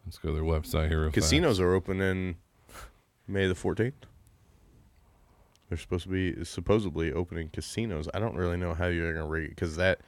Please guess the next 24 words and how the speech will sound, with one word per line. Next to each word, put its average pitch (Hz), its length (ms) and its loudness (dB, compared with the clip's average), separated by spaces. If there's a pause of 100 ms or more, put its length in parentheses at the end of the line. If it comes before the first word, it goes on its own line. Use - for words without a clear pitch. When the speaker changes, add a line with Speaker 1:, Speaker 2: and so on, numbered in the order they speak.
(480)
Speaker 2:
the 85 160 2
Shelbyville 87 540 6
Casino 82 400 -2
will 78 160 2
be 76 240 0 (140)
absolutely 78 680 4
a 71 80 0
madhouse. 78 880 2 (100)
It - 100 -4
will 82 120 -2
be 82 180 -2
insane. 78 920 -4 (680)
It 107 140 8
will 98 100 4
be 101 160 8
like 92 200 6
opening 87 360 4
weekend 82 400 2
when 80 100 -2
they 78 120 0
started 80 300 -2
doing 76 200 -2
live 73 240 -4
dealers. 76 520 -4